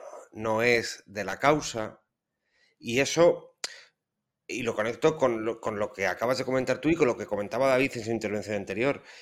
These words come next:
Ya esos lugares, eh, seguros para la duda, ¿no? Hablábamos de los lugares segu-, esos lugares seguros para la duda en el que cualquier pirao, eh, pues, pues, que le interesaba a un marxista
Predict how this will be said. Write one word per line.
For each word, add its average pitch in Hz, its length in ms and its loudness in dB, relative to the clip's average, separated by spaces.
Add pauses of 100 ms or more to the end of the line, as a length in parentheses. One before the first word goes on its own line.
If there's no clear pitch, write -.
(680)
Ya 123 640 2
esos 131 380 0
lugares, 143 840 2
eh, 113 400 2
seguros 117 560 2
para 101 200 -2
la 98 140 6
duda, 127 340 6
¿no? 151 280 -4
Hablábamos 113 440 2
de 131 60 6
los 120 160 2
lugares 120 400 4
segu-, 107 140 -2
esos 147 200 0
lugares 143 320 4
seguros 127 360 0
para 107 200 0
la 98 120 2
duda 120 260 4
en 101 60 2
el 101 100 -6
que - 160 -10
cualquier 107 420 -6
pirao, 107 520 2 (520)
eh, 95 580 0
pues, 87 260 -6
pues, - 440 -8
que 90 140 0
le 85 100 0
interesaba 113 680 0
a 110 80 6
un 113 360 -2
marxista 104 1120 0